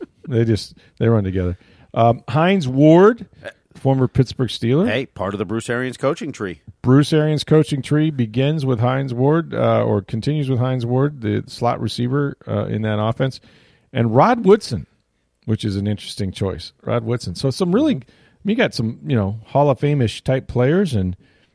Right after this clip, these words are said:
Speaker 1: um, some local flavor as well with Barlow and Becht. I assume, and I haven't talked to Anthony,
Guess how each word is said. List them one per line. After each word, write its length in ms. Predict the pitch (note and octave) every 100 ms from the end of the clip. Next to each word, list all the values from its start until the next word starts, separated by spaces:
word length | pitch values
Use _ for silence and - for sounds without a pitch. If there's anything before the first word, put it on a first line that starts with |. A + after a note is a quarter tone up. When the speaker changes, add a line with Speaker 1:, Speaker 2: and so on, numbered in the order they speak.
| _
Speaker 1:
um, 340 | G#2+ G2+ G2 G#2+
some 200 | A2 G2+
local 280 | A#2 B2+ C#3
flavor 440 | - C3 D3+ E3
as 120 | G#2+
well 220 | G2 A#2+ E3+
with 160 | G2
Barlow 380 | - G2 A#2+ C3+
and 100 | F#2
Becht. 360 | A#2 D#3 - - _ _ _
I 140 | C#3+ E3
assume, 640 | E3 - B3+ B3+ A#3+ G3+
and 160 | D#3+ D#3
I 80 |
haven't 180 | E3 D3
talked 240 | C#3+ D3 -
to 80 | B2+
Anthony, 600 | C3 - C3 B2+ B2+